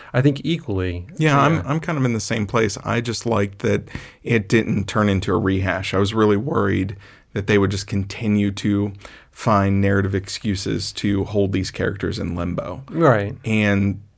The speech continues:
Speaker 2: somehow, uh, Offred is still in the same situation.
Speaker 1: Mm-hmm.
Speaker 2: She's still in the same area, but they keep finding ways to change the rules of the game,
Speaker 1: Yeah.
Speaker 2: or to change the terms,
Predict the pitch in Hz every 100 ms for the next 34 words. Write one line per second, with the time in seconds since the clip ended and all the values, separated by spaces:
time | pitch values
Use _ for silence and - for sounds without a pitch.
0 | - - - 156 165 151 110 98 107 123
1 | 139 - _ _ - 110 101 65 - -
2 | 107 104 107 101 95 - - 117 113 101
3 | 107 104 98 98 - 101 101 98 95 -
4 | 104 101 92 95 156 165 160 135 127 123
5 | 127 104 98 - 98 - 95 104 120 127
6 | 135 - - - 107 110 98 - 131 135
7 | - 113 110 104 101 98 104 101 101 -
8 | 104 98 110 101 98 95 - 104 104 95
9 | 98 95 95 - 135 139 147 120 98 101
10 | 92 104 95 95 110 - - 90 - -
11 | -